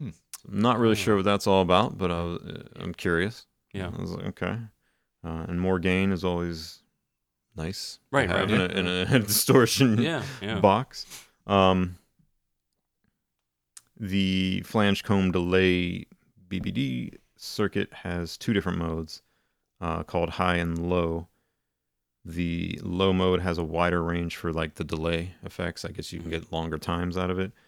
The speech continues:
Speaker 2: Um, but it's still pretty tight from what I was reading, like, longer-ish tones, I should say.
Speaker 3: Okay.
Speaker 1: Yeah.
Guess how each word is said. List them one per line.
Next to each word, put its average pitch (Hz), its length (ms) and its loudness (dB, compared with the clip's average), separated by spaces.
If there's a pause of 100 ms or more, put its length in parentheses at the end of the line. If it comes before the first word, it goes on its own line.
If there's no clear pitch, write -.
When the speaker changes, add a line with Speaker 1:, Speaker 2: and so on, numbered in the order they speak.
(180)
Speaker 2:
Um, 82 220 -4
but 82 100 -2
it's 85 120 -4
still 120 160 2
pretty 90 260 0
tight - 380 -2
from 85 160 -8
what 82 100 -4
I 82 100 -4
was 82 160 -8
reading, 90 400 -6
like, 92 280 -12
longer-ish 95 880 0
tones, - 360 -12
I 90 60 -12
should - 220 -16
say. - 200 -12
Speaker 3:
Okay. 92 340 -8
Speaker 1:
Yeah. - 120 -20